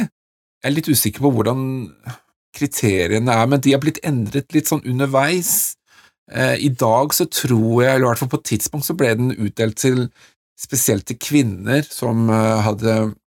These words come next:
laget norske filmer. På den tiden så var det mer sånn generell pris, eh, og den gikk da til, eh, filmselskapet Motlys.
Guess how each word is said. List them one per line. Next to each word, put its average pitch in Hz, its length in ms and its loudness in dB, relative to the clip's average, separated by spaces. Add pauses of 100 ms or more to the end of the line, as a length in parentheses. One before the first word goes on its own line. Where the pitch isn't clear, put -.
(160)
laget 98 460 -2 (160)
norske 107 300 -4
filmer. 113 380 -2 (120)
På - 100 -4
den 113 260 2
tiden 151 280 2
så 160 140 0
var 127 100 4
det 123 120 0
mer 107 180 2
sånn 117 240 0
generell 107 840 2 (640)
pris, - 680 0
eh, 113 420 0
og 127 80 2
den 151 160 2
gikk 123 220 0
da 110 140 2
til, 110 440 2
eh, 110 480 0
filmselskapet 101 920 -6
Motlys. 107 1040 -6